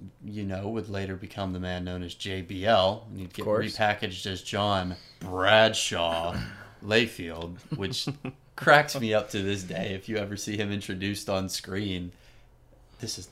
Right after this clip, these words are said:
Speaker 1: it sounds like somebody's making fun of him. I didn't know his history when I started watching wrestling.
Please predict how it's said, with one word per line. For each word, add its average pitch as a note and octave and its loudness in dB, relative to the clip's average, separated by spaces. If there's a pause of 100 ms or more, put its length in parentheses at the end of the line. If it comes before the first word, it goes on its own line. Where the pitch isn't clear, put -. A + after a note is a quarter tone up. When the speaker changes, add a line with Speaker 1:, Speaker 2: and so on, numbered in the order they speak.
Speaker 1:
it C3+ -14
sounds D#3+ -4
like C3 0
somebody's A2 2
making G2+ -4
fun G2+ 0
of E2+ -6
him. E2+ -6
I C3 8
didn't E3 2
know C3+ 6
his G#2 -4
history E2+ -6 (340)
when A2 0
I G#2+ 8
started A2 2
watching G2+ 4
wrestling. C3+ 0